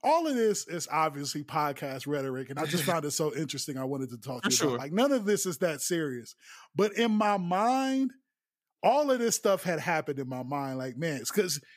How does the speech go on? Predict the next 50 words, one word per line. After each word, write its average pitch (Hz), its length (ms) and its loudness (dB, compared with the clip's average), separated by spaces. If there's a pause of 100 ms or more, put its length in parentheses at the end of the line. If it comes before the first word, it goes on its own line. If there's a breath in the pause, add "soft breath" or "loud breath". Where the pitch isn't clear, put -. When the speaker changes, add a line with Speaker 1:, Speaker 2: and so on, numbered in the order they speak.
(240 loud breath)
Speaker 1:
again, 185 520 2 (840)
the 165 200 -2
answer 226 340 4
is 202 320 2
no. 127 380 -4 (300)
And 156 120 -4
I 156 100 0
could - 180 -8
say 233 360 6
no 147 300 -2
all 143 300 0
day 135 120 -4
long, 147 360 -2
but 165 180 0
you 349 200 4
really 165 220 0
don't 131 320 -2
be 135 160 -6
knowing. 135 440 -2
Like, 143 180 -2
I 113 120 2
can 202 120 -2
tell 196 140 2
you 170 120 -2
what 143 220 -2
vibes 170 420 2
I 120 180 -6
get, 120 320 -12 (360 loud breath)
and 160 80 -4
the 143 60 -4
vibes 180 380 2
I 156 100 2
get 143 180 -2
are 127 80 -6
friendly 143 500 -4
vibes, 165 520 -2
but 151 260 -2 (260)
Speaker 2:
Right, 107 280 -2 (160)
right, 92 260 -2
right. 92 180 0
Speaker 1:
a - 60 0
lot 392 220 4
of 381 80 0
times, 302 300 2
don't 285 180 2
it 254 60 0
start 208 360 2
as 202 100 0
friendly 220 360 -6
vibes? 220 580 -4